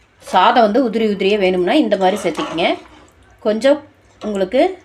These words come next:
கொல கொலன்னு வேணும்னா இன்னும் எக்ஸ்ட்ரா கொஞ்சம் தண்ணி வந்து சேர்த்திக்கிங்க. இதோட நல்லா கலந்து விட்டுட்டு கொதி வரும்போது குக்கர் மூடி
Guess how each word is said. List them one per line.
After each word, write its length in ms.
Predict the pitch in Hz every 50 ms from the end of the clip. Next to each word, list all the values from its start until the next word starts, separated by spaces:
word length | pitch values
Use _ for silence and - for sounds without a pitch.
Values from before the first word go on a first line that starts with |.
| _ _ _ - - _ _ -
கொல 120 | 208 190 196 196
கொலன்னு 240 | 202 214 214 220 196 185
வேணும்னா 340 | 185 185 175 175 185 247 392 508 - - _ _ _ _ _ _ _ _ _ 190
இன்னும் 240 | 196 226 254 233 196
எக்ஸ்ட்ரா 260 | 190 190 - - 214 196 -
கொஞ்சம் 220 | 185 170 170 - 160
தண்ணி 160 | 160 175 175 170 165
வந்து 160 | 165 196 294 427 453 440 - -
சேர்த்திக்கிங்க. 440 | - 170 160 - - - 156 156 151
இதோட 200 | 151 143 139 175 247 302 302 - - - - - - - - - - - - - - - - - _ _ _ _ _ _ _ - 302 302 302 - - - - - _ _ _ _ _ _ _ _ _ _ _ _ _ - - - - - - - - - - _ -
நல்லா 160 | 170 180 220 233 202
கலந்து 240 | 180 196 226 240 220
விட்டுட்டு 300 | - - 160 - 175 208 294 370 - - - - - - - - - - _ _ _ _ _ -
கொதி 220 | 196 196 196 240 233
வரும்போது 440 | 208 185 190 185 180 175 160 160 220 339 403 - - - -
குக்கர் 280 | 196 190 - 208 202 190 185
மூடி 220 | 180 180 170 165